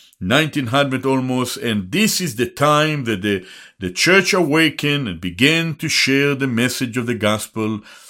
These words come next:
with, uh, the many nations around the world. Missionary was sent, and the, the gospel was preached, and many people became believers and have been added to the assembly.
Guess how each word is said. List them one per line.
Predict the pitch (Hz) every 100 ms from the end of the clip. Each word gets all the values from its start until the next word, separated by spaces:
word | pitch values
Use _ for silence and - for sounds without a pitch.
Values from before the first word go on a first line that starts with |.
| _ -
with, | 98 127 123 95
uh, | 101 92
the | 92 101 95 -
many | 101 107 156 170
nations | 143 143 123 - 110 95 90
around | 98 107 117 113
the | 104
world. | 101 101 92
Missionary | 110 208 202 202 196 190
was | 180 165
sent, | - 160 156 147 135 131 - - - - -
and | 107 101 90
the, | 107 98 95
the | 95
gospel | 90 190 208 - 180
was | 165 160
preached, | - 139 147 143 135 -
and | 92 101
many | 151 196 196 185
people | 185 170 156 151
became | 113 104 - 139 139 135 113
believers | 101 117 123 127 123 - - - - -
and | 107 107
have | 107
been | 98 90 90
added | 120 131 120 127 123 -
to | 113 113 110
the | 95 95
assembly. | 87 90 - - 104 87 80 78